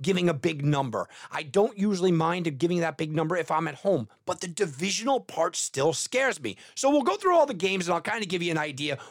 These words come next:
what we're talking about here. So we'll start off with the Thursday night game, Pittsburgh, Minnesota. This line is about three. It's moved up from three and a half. It was sitting at four. Now it's fallen back down to three. And, you know, Pittsburgh's a, a unique situation, a unique case.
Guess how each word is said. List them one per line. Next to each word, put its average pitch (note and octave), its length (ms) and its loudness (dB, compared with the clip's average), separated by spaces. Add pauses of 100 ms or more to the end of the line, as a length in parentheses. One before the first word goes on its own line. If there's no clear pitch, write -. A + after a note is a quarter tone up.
what F3+ 320 4
we're F3 140 4
talking D3 480 -4
about A2+ 240 -2
here. A#2 120 -2
So F3 140 -2
we'll F3 80 2
start C4 260 2
off G#3+ 160 2
with E3 120 -10
the - 40 -16
Thursday F#3 320 0
night E3 200 -4
game, D#3+ 180 -6
Pittsburgh, E3+ 400 -4
Minnesota. D#3 500 0 (240)
This D4+ 200 -4
line D#4 240 2
is C4 100 -2
about G#3+ 380 -2
three. A3+ 380 0
It's G#3+ 120 -6
moved G4+ 220 2
up G#4+ 160 0
from G3 180 2
three C4+ 400 2
and C#4 80 0
a A#3+ 60 -2
half. G#3 440 -2
It - 40 -2
was D3 160 -2
sitting A#3+ 240 -2
at A#3 80 0
four. A#3 340 2
Now G3 160 -2
it's G#3 160 -6 (160)
fallen B3+ 260 4
back G3 220 -4
down F#3+ 220 -2
to F#3 80 -6
three. D#3 340 -2 (340)
And, C4 300 -4
you C4+ 140 2
know, A#3 180 4 (600)
Pittsburgh's G#4 480 -2
a, - 180 -2
a E3 60 0
unique D#3 580 0
situation, B2 680 -4
a A2 100 -2
unique C#3 480 -2
case. - 320 -6